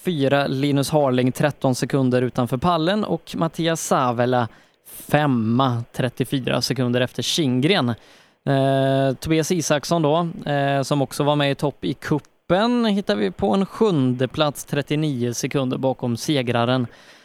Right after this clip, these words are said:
Så att det ser ut som att det blir Hultström, eh, som tar hem det hela. Eh, sen får vi räkna lite och se om, eh, de poängen Tobias Isaksson räcker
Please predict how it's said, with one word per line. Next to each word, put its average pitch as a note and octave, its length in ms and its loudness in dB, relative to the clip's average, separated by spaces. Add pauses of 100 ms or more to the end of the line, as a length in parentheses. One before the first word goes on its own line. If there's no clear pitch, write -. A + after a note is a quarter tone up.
Så - 160 0
att D#3+ 80 -2
det F3 100 2
ser G#3+ 140 2
ut G#3 220 0
som G3+ 120 2
att F#3 100 0
det G3+ 80 2
blir F#3+ 440 0
Hultström, E3+ 1040 0
eh, - 880 -2
som C#3+ 220 0
tar D#3 160 2
hem D3 280 2
det C#3+ 60 2
hela. C#3+ 580 2 (220)
Eh, D3 680 0
sen C#3+ 180 -2
får E3+ 160 -2
vi E3+ 380 2
räkna E3 360 0
lite E3 220 -4
och C#3+ 60 -4
se D3 420 0
om, C#3 380 0
eh, C#3 240 0
de C3+ 260 0
poängen B2+ 380 2
Tobias C3 340 -2
Isaksson B2+ 420 -2
räcker C#3+ 760 -4